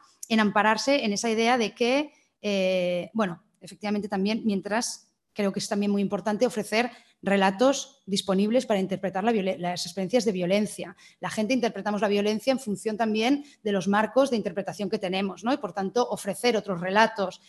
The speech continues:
y visibilizar que hay gente que vivimos esas situaciones de formas distintas, creo que también es interesante para generar otro marco cultural donde también entendemos e interpretamos el, los daños y nuestras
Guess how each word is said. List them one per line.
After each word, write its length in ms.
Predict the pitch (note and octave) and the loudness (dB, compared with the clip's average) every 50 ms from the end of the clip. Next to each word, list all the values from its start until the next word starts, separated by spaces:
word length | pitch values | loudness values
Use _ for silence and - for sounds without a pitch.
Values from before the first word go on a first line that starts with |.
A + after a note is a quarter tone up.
| - - - _ | -20 -20 -8 _
y 380 | - B3 B3+ B3+ G3+ - _ _ - | 4 6 6 6 4 0 _ _ -2
visibilizar 760 | G3+ A#3+ - - A#3+ A3 G#3+ G3+ G3 - B3 B3 A#3+ A3+ A#3 | 0 0 2 2 0 0 0 0 2 4 6 6 6 6 4
que 100 | - G#3+ | 2 0
hay 80 | G#3 G3+ | 0 2
gente 260 | - A#3 A#3 A3 G#3 | 0 -2 -2 -2 -2
que 100 | G#3 F#3 | -2 -2
vivimos 420 | G3 G3 A3+ B3 A#3+ G#3 F#3 - | 2 4 4 4 4 4 0 -2
esas 180 | G3+ - G#3+ - | -6 -8 -8 -6
situaciones 400 | A3 G3+ F#3+ - A#3 A3 G#3 E3+ | -6 -6 -2 -2 0 0 0 -2
de 80 | F3 | -4
formas 320 | - - F#3+ F#3+ G3+ G3 - | -6 -6 -4 -4 -4 -4 -2
distintas, 600 | G3 - - A#3 A#3 A#3+ A3+ A#3+ B3+ D#4 D#4+ - - - - _ | -4 -4 0 4 4 4 6 6 4 4 4 2 -4 -14 -20 _
creo 160 | - G#3+ G#3 | -2 0 2
que 80 | G#3 A3+ | 2 2
también 300 | G#3+ G3 G3+ G#3+ A3 A#3 | 2 2 2 2 2 2
es 100 | A#3 A#3 | 2 0
interesante 580 | A3+ F#3+ G#3 G3+ G3 F#3+ - G#3 G#3 G#3 C4 B3+ | -2 -2 0 0 -2 0 -2 -2 0 0 0 0
para 360 | - G#3 F#3 A3 B3 C4 B3+ - - - _ _ - - | 0 0 2 4 2 2 2 -4 -12 -20 _ _ -20 -10
generar 320 | - F#3 F3 F3 F#3+ G3+ | -8 -4 0 0 2 2
otro 340 | G#3+ G3+ A3 G#3+ G#3 G#3 G#3 G3 | 2 2 2 2 2 2 0 -2
marco 640 | F#3+ F#3+ G#3 G#3+ G3+ - A#3+ A#3+ C4 C4 C4 - - | -2 0 0 -2 0 2 4 4 4 2 -2 -4 -4
cultural 720 | A3+ G3 - - G3+ F#3+ G3+ G#3+ A3+ A#3 B3 C#4 C4 - - - _ - | -4 -4 -4 -4 0 2 4 6 6 6 6 4 0 -4 -10 -20 _ -4
donde 540 | G3+ G3+ G3+ G3 G3+ G3 F#3+ F#3 F#3 - _ _ _ _ _ _ | -2 2 2 4 6 6 4 4 0 -6 _ _ _ _ _ _
también 300 | G3+ F#3+ F#3+ G3 G3+ A3 | -2 0 0 2 2 2
entendemos 540 | A#3 G#3 A3 G3+ G3 G#3+ A3 A#3+ C4 B3 A#3+ | 2 2 2 2 2 2 2 2 2 2 2
e 40 | |
interpretamos 640 | A3 F#3+ G#3 - - G3 F#3 F3+ F#3 G3 G#3+ A#3+ A3+ A3 | 0 0 -2 -4 -4 -6 -6 -4 -2 0 0 0 0 -2
el, 260 | G3 G3 F#3+ - G3 | -4 -6 -6 -6 -8
los 160 | F3+ F3 D3+ | -8 -8 -2
daños 460 | D3 G#3+ A3 A#3 A#3+ A#3+ B3 B3 F#3+ G3+ | 0 2 4 4 4 4 2 2 0 0
y 60 | G3 | -2
nuestras 520 | F#3 F3+ F3 - - F3 E3+ E3+ E3+ - | -2 -4 -6 -6 -6 -6 -4 -4 -6 -8